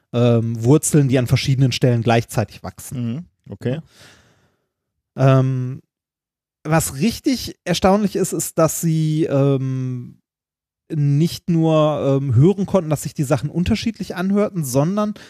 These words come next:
Speaker 1: ähm, bestimmt, also noch so eine Art Signatur erkennen konnten. Also, m-, sie konnten nachher hingehen und sagen, Regenwurm klingt so. Wurzelwachstum klingt so. Ähm,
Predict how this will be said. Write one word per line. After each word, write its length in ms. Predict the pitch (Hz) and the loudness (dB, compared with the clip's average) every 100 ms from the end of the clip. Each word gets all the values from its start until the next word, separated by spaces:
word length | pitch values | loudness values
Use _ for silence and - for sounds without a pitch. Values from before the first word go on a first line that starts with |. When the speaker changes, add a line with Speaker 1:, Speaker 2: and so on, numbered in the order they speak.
| _ - | _ -4
Speaker 1:
ähm, 520 | 139 151 160 156 143 | 2 2 2 -2 -2
bestimmt, 480 | 147 - 190 190 - | -2 2 0 0 -4
also 400 | 143 143 147 139 | -2 2 2 0
noch 220 | 160 156 | -2 -2
so 80 | 170 | 0
eine 160 | 170 160 | 0 0
Art 200 | 151 120 | -4 -2
Signatur 880 | 151 165 165 139 - 113 233 170 - | -2 0 0 0 -2 -2 2 2 0
erkennen 460 | - - 131 107 101 | -4 0 0 0 -4
konnten. 540 | - 98 - 113 98 | -2 -2 -4 -14 -12
Also, 680 | - 131 135 139 135 131 - 165 160 | -4 0 4 4 4 0 -8 -16 -14
m-, 240 | 143 135 156 - | -12 -12 -16 -16
sie 160 | 143 131 | -8 0
konnten 300 | 185 202 175 | 0 0 0
nachher 240 | 175 160 | 0 2
hingehen 340 | 165 240 240 202 | 0 0 -2 -2
und 100 | 170 | -2
sagen, 280 | 170 180 180 _ - | -2 -4 -6 _ -6
Regenwurm 720 | 113 170 208 180 165 175 - | 0 0 0 0 2 2 0
klingt 480 | - 151 165 - - - | 0 2 2 0 -10 -14
so. 460 | 107 101 139 117 92 _ _ _ - | -10 0 2 2 -2 _ _ _ -18
Wurzelwachstum 1120 | - 113 127 - - 175 156 - - 160 151 | -10 -2 0 2 2 0 0 -4 -4 -2 -2
klingt 380 | - 147 147 - | 0 0 0 -4
so. 440 | 110 113 131 92 _ _ - - _ _ _ _ _ - | -4 2 2 0 _ _ -20 -20 _ _ _ _ _ -2
Ähm, 500 | 143 139 135 135 | 2 2 2 -2